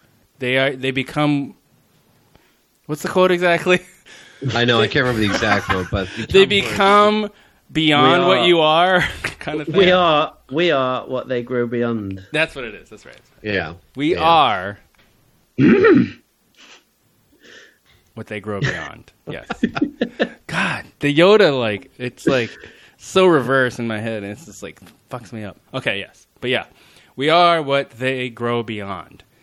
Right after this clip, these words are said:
Speaker 1: And when I first heard it, I was like, "Uh, I'm dumb. I can't even interpret that right now."
Speaker 3: Yeah.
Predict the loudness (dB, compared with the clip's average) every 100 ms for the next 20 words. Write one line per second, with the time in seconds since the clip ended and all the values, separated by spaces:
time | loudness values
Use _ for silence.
0 | _ _ -4 0 0 0 0 0 -2 -4
1 | -2 0 -2 -2 -2 -2 -4 -8 -8 -4
2 | -2 -2 -2 -2 -2 -4 -4 -6 -6 -6
3 | -8 -10 -12 -10 -8 -8 -8 -8 -10 -8
4 | -8 -8 -10 -10 -12 -12 -14 -14 -12 -4
5 | 0 0 0 -4